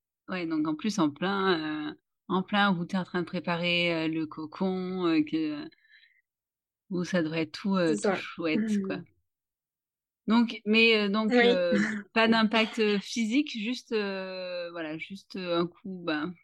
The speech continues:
Speaker 1: j'allais dire un coup au moral, <laughs> mais c'est pas du tout le terme parce que c'est plus que ça, mais y a pas, y a pas eu de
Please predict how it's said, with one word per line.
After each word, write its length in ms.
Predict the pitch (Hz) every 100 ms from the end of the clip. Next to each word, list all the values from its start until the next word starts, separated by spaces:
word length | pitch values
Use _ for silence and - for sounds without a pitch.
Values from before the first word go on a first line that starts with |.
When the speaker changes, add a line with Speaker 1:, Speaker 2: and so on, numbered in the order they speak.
| _ -
Speaker 1:
j'allais 240 | - 160 170
dire 120 | 175
un 60 | 170
coup 140 | -
au 40 | 180
moral, 320 | 175 175 180
<laughs> 60 | 190
mais 120 | 196 196
c'est 160 | - 202
pas 160 | 202
du 120 | 220 202
tout 140 | 202
le 60 | 175
terme 340 | 196 202 208
parce 240 | 185 160
que 100 | - 151
c'est 160 | 151
plus 200 | - -
que 140 | - 165
ça, 200 | 190 202
mais 380 | 180 165 151 151 -
y 40 | -
a 60 |
pas, 140 | - 196
y 120 | 196
a 40 |
pas 120 | 185 196
eu 80 |
de 500 | 190 190 180 175 170